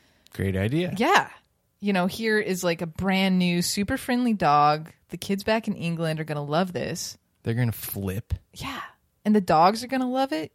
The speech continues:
Speaker 2: I'm thinking that, you know, they've been in isolation on a beach for,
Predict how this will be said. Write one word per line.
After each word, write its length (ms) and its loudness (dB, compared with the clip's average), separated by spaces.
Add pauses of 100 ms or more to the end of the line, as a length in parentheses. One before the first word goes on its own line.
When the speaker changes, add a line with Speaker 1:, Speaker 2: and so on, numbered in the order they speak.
(180)
Speaker 2:
I'm 200 2
thinking 300 0
that, 100 2
you 100 2
know, 120 2
they've 200 0
been 240 4
in 140 6
isolation 800 2
on 120 2
a 60 -2
beach 480 -4
for, 380 -6